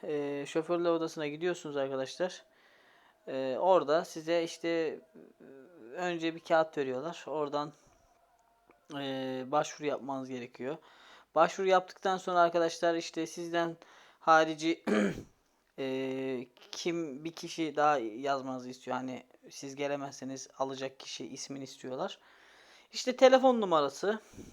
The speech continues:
ondan sonra, e, bir de Vakıfbank'a arkadaşlar yüz otuz lira bir para yatıracağız.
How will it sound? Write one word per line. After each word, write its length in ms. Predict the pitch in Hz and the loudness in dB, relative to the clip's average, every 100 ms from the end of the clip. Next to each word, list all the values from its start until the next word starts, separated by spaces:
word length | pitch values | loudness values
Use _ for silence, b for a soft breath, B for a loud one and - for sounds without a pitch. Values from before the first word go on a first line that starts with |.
| B - | B -4
ondan 420 | 170 170 160 156 | -2 0 -2 -2
sonra, 460 | - 156 165 180 b b b b b _ - | -4 -2 -2 -2 b b b b b _ -6
e, 800 | 151 151 151 151 151 147 143 - _ _ _ _ _ _ _ _ _ _ _ - | -2 0 0 0 0 -2 -4 -10 _ _ _ _ _ _ _ _ _ _ _ -8
bir 120 | 226 | 6
de 120 | 262 | 8
Vakıfbank'a 600 | 240 240 247 - 175 170 180 | 8 4 -2 0 0 4 4
arkadaşlar 680 | 202 208 170 - 226 - - | 6 4 4 0 -4 -4 -6
yüz 160 | 202 | 2
otuz 300 | 226 226 180 | 2 2 2
lira 140 | 208 220 | 4 4
bir 60 | |
para 240 | 214 214 196 | 6 6 8
yatıracağız. 760 | 170 - 151 135 180 - - | 6 0 -14 -4 -4 -6 -18